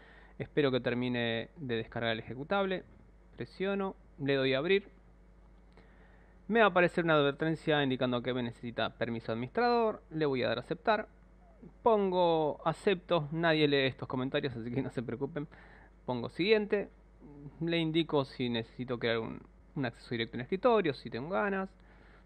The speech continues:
Bien, o también que lo agreguen al pad de Windows. Obviamente va a hacer estos cambios cuando reinicie. Le doy en siguiente,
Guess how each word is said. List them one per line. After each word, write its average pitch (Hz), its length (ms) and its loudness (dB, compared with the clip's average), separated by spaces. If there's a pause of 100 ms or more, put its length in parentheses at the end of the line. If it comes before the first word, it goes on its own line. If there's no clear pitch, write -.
(120)
Bien, 185 240 -2
o 220 320 2 (120)
también 180 380 4
que 185 80 0
lo 156 80 4
agreguen 147 300 4
al 131 120 2
pad 156 280 -2
de 127 180 -6
Windows. - 500 -16 (100)
Obviamente 135 460 -4 (140)
va 135 60 6
a - 20 4
hacer 131 160 -2
estos 120 160 -4
cambios 151 240 0
cuando 127 180 0
reinicie. 107 400 -6 (440)
Le 120 140 -2
doy 120 120 -2
en 120 80 -2
siguiente, 214 540 -2